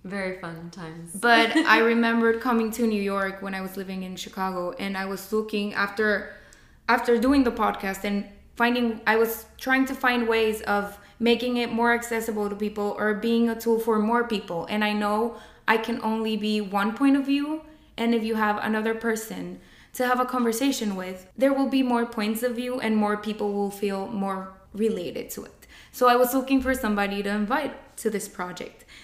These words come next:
Speaker 2: And then I was, I came to New York, and Maria, we had a trip together. We had planned a trip together, Maria and I. And when I came to New York, we were having breakfast, I think.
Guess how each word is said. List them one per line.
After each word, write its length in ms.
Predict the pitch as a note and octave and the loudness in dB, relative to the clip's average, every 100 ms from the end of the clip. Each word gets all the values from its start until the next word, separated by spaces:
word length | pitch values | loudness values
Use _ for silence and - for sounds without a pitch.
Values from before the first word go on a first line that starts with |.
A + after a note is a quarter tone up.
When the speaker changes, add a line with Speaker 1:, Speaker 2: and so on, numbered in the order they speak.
| - - | -10 0
Speaker 2:
And 180 | A#3 A3+ | 4 6
then 320 | A3+ A3+ A3 | 4 4 4
I 120 | A3 | 2
was, 240 | G#3+ A3 A3 - | 2 -2 -4 0
I 140 | A3 A3 | 2 2
came 260 | A#3 B3 B3+ | 2 0 0
to 140 | B3 | 0
New 80 | G#3+ G3 | 0 0
York, 200 | F#3 F#3 G3+ | -4 -4 -4
and 100 | G3 | -2
Maria, 560 | F#3+ F#3+ F#3 F#3 - - - | -2 -4 -4 -4 -6 -12 -6
we 140 | G#3+ | -2
had 160 | G#3+ G#3+ | 2 2
a 100 | G#3 - - - | 2 -6 -20 -8
trip 380 | - A#3+ A3 - | 2 2 2 -4
together. 400 | F3+ - - - - | -8 -8 -14 -16 -8
We 100 | A3 A#3+ | 0 2
had 220 | B3+ - | 2 2
planned 380 | C4+ C#4 C#4 - | 0 2 0 -4
a 80 | A#3 | -6
trip 280 | A#3 A3+ A3+ | -2 -2 -2
together, 400 | F#3 F3+ F#3 F#3+ | -6 -6 -6 -6
Maria 300 | F#3+ F3 F3+ | -6 -6 -8
and 100 | F#3+ | -8
I. 240 | E3 - - - - - - | -10 -14 -20 -20 -20 -12 -4
And 160 | A3 | -2
when 120 | A3+ A3 | 0 0
I 140 | G#3+ | -2
came 260 | - B3+ C4 | -2 -2 -2
to 120 | C4 | 0
New 100 | A3+ | 0
York, 300 | G#3 G3+ G#3 | 0 -2 -2
we 140 | G3+ | -4
were 180 | G3 G3 F#3+ F#3+ | -4 -4 -6 -4
having 500 | G3+ G3 F#3+ F#3+ F#3+ | -4 -4 -6 -6 -6
breakfast, 560 | - G#3 G#3+ G3 F#3 - | -2 -2 -2 -10 -10 -10
I 100 | F#3 | -12
think. 520 | F#3 F3+ F3 F3 - | -10 -12 -12 -14 -18